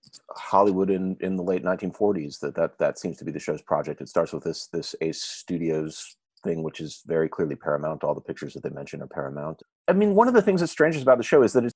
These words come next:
it didn't feel to me like it was building towards this moment where it took a twist off into fantasy. Like, it felt like there were a few episodes where they were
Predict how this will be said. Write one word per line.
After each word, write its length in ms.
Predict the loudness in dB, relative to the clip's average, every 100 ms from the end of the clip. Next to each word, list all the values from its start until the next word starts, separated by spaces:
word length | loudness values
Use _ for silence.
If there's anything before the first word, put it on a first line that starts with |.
| 2
it 80 |
didn't 180 | 4 6
feel 140 | 6 8
to 40 |
me 120 | 8
like 160 | 8 8
it 40 |
was 160 | 4 4
building 400 | 6 6 6 4
towards 280 | 4 2 4
this 160 | 2
moment 300 | 4 4 4
where 120 | 6 4
it 80 |
took 160 | 4 -2
a 60 | -2
twist 320 | -2 0 4
off 180 | 4 2
into 180 | -4 -6
fantasy. 540 | -2 -2 -2 -4 -8 -2
Like, 220 | 0 0 -2 _ _ _ _ -2
it 120 | 4
felt 180 | 6 6
like 140 | 6
there 120 | 6
were 80 | 6
a 60 | 6
few 180 | 6
episodes 400 | 6 6 4 4
where 160 | 4 4
they 100 | 4
were 140 | 2